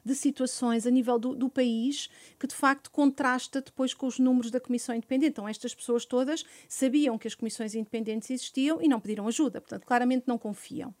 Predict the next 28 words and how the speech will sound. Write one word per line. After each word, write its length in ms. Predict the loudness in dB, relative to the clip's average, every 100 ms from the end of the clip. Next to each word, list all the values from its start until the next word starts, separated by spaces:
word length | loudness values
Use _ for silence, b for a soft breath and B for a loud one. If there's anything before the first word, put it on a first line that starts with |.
| b
Depois 240 | 0 2
houve 140 | 4 2
aqui 160 | 4
um 40 | 2
segundo 300 | 6 6 8
momento 420 | 10 8 8 4
que 60 | 0
foi 220 | 4 4
a 20 |
retirada 600 | 4 0 2 4 2 2
de 120 | 0
elementos 400 | 2 4 2 0
do 140 | -4 -4
clero 500 | 0 2 2 2 -2
das 140 | -6
comissões 420 | -4 -4 -2 -4
diocesanas, 720 | -4 -8 -6 -4 -4 -8 -12 -20 b b
porque 140 | -8 -2
as, 80 |
as 160 | -2 -2
comissões 280 | -4 -4 -6
diocesanas, 420 | -6 -6 -6 -6
na, 480 | -6 -4 -4 0 -2
até 380 | -2 -4 0 0
há 100 | -2
relativamente 420 | -6 -10 -8 -6
pouco 200 | -6 -4
tempo, 320 | 0 0 0